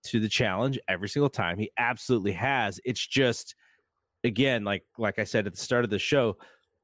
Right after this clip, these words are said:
the teams that we beat to sort of end the season, we're all just like,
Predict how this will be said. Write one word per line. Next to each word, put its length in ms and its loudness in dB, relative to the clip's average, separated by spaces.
the 200 2
teams 420 4
that 180 4
we 200 4
beat 460 4
to 100 -2
sort 180 0
of 100 0
end 160 2
the 60 0
season, 640 2
we're 160 4
all 240 6
just 380 2
like, 420 4